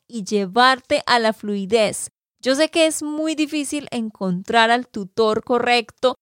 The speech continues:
y sé que tú has luchado con eso y por eso te recomendamos que vayas a Spanish fifty-five dot com. Y también pon atención porque más tarde te voy a dar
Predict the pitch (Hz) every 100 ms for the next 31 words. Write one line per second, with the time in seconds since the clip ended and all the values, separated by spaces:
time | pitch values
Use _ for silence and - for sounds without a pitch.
0 | _ _ 226 240 247 262 247 - 311 311
1 | - 269 - 262 262 - 277 269 269 -
2 | 233 240 247 269 262 - _ _ 202 185
3 | 196 202 233 285 262 - 247 202 208 190
4 | 190 185 202 214 254 - 226 190 190 196
5 | 220 262 - 208 196 - - - 208 220
6 | 285 339 - - 214 214 - 302 - 220
7 | 190 226 - _ _ - 202 208 - -
8 | 220 196 202 220 _ _ _ - 208 196
9 | 214 262 392 - 196 196 208 254 262 294
10 | 311 359 311 247 247 247 - 277 339 -
11 | _ 185 190 285 381 - - 311 247 220
12 | 240 208 175 180 196 214 254 320 -